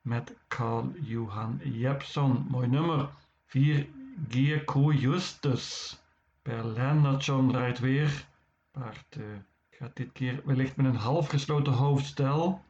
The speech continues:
Is prima voor deze klasse en kan absoluut winnen als je de gedeelde favoriet niet bangt.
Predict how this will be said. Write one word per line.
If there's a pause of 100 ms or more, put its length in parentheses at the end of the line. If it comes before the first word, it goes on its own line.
(320)
Is
prima
voor
deze
klasse
en
kan
absoluut
winnen (340)
als
je
de (200)
gedeelde
favoriet
niet
bangt.